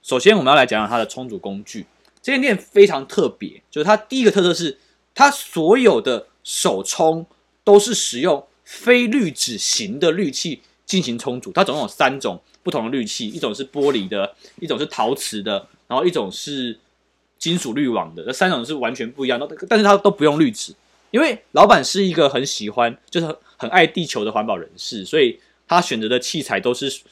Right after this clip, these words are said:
不需要使用滤纸这种耗材的工具。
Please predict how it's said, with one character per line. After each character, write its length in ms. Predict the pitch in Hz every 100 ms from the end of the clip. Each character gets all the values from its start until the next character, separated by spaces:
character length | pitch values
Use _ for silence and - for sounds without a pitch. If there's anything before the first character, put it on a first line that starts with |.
| _ -
不 80 |
需 200 | 202 190
要 120 | 185 170
使 240 | - 110
用 200 | 139 151
滤 140 | 170
纸 140 | - 104
这 80 | 127
种 120 | 104
耗 200 | 147 113
材 120 | 90
的 120 | 95
工 260 | 117 113 107
具。 240 | 120 92